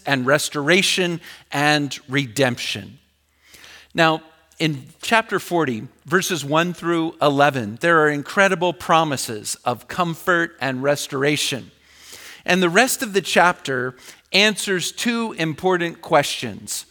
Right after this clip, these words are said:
for Israel as they're, you know, thinking about exile and all that's involved in it. Number one question is, does God have the power to pull this off? Will God get us back home?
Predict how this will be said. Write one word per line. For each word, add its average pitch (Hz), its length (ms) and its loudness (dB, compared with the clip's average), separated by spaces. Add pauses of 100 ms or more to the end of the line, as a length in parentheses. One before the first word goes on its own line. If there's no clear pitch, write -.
(120)
for 165 280 -2
Israel 135 680 -4 (500)
as 123 200 -4
they're, 131 260 -4 (320)
you 139 140 -6
know, 123 180 -6
thinking 151 500 -4
about 123 460 -2
exile 139 720 0
and 113 180 -8
all 147 280 0
that's 143 240 -6
involved 135 520 0
in 113 140 -4
it. - 240 -12 (600)
Number 170 400 2
one 185 340 0
question 135 600 -2
is, 143 540 0 (280)
does 190 360 4
God 208 300 4
have 160 360 2
the 156 80 2
power 135 800 2
to 147 160 -4
pull 180 360 0
this 151 400 -2
off? 139 560 0 (300)
Will 233 240 2
God 185 460 4
get 175 200 6
us 147 240 2
back 151 380 4
home? 165 500 2